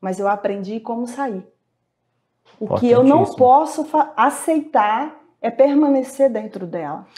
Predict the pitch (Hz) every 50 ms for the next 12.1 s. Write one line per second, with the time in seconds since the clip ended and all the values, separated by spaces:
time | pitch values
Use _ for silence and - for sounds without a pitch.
0 | - - - 135 127 - - 170 151 156 160 160 143 147 139 151 147 143 143 131
1 | 127 131 127 127 - 120 143 190 - - - - _ _ _ _ - - 277 302
2 | 302 294 302 302 320 311 294 226 202 196 196 190 190 - - - _ _ _ _
3 | _ _ _ _ _ _ _ _ _ _ _ _ _ _ _ _ _ _ _ _
4 | _ _ _ _ _ _ _ - 208 214 233 233 240 220 220 - 233 226 233 247
5 | 277 285 - 247 220 214 220 - 233 208 196 185 196 202 208 214 226 226 220 233
6 | 233 254 262 262 - _ _ _ _ _ _ _ _ _ _ _ _ _ _ _
7 | _ _ _ _ _ _ - 190 185 190 185 196 214 247 247 - - - 269 269
8 | 262 - - - 262 240 214 208 208 220 233 240 - - - - - _ _ _
9 | _ _ - - - - _ _ _ _ _ _ _ - - - - 117 117 -
10 | 139 131 117 - - - _ _ - - - 160 226 240 247 254 247 - 135 143
11 | 147 151 - - - 156 147 127 117 110 104 104 95 - - - - - - -
12 | _